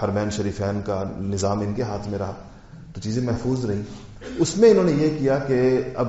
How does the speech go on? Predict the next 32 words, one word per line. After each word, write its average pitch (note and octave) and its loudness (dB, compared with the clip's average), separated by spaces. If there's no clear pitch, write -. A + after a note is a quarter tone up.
نیچے C3+ 4
تو E3+ 2
کوئی D#3+ 4
علامت C#3+ 6
بنانی D3+ 4
مشکل C#3 2
ہوتی F3+ 2
تو G3 6
چھت A3+ 4
پر F3 6
علامتیں A#2 4
بنائی A2+ 4
ہیں۔ B2 0
اس A3+ 4
جگہ F#3 6
کے F3+ 6
اوپر D#3 4
اگر C#3+ 2
آپ B2+ 0
چھت F#3+ 0
کو D#3+ 4
دیکھیں A#2+ 2
گے B2+ 0
تو B2+ 0
وہاں A#2+ 2
پر D3+ 0
کھجور D3+ 4
کے B2 0
خوشے D3 0
بنے F#2+ -2
ہوئے F2 -6
ہیں، F2 -8